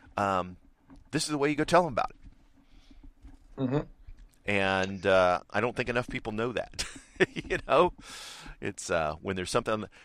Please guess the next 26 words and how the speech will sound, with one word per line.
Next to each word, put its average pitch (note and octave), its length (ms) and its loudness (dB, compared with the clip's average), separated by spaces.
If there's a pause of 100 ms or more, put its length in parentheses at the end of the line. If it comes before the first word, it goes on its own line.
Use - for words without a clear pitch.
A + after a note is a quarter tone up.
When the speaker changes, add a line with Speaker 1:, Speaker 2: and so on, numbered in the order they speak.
Speaker 1:
something D3 260 4
like B2 220 8
I C3+ 100 12
put D#3 160 4
down C3 200 6
a C3 40 2
feature C#3 280 -2
request E2+ 360 0
for A2 120 0
AirTags. G2+ 720 0
I - 80 -2
want G2+ 220 0
'em G2+ 80 -6
to - 100 -10
support - 460 -4
families. C3+ 600 -2
You D#2 60 -8
know, E2 180 -4
they F#2 160 -4
should F2+ 200 -10
be F#2+ 100 -4
able F#2 200 -4
to - 180 -10
request F#2 600 -2 (560)
families G#2+ 440 0
be, F#2 280 -2